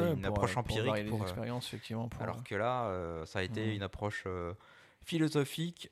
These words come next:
Speaker 2: euh, technique, euh, qui match avec la philosophie et, et go, quoi. Bon, bah, ça donne ça. Euh, pff, bon, la conclusion, hein, il faut bien l'avouer, euh,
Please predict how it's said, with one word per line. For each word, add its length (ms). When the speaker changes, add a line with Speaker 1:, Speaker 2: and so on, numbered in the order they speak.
Speaker 2:
euh, 460
technique, 600
euh, 320
qui 200
match 260
avec 180
la 80
philosophie 720
et, 460
et 80
go, 200
quoi. 180
Bon, 200
bah, 120
ça 180
donne 180
ça. 200
Euh, 500
pff, 320
bon, 160
la 100
conclusion, 560
hein, 220
il 80
faut 120
bien 160
l'avouer, 600
euh, 600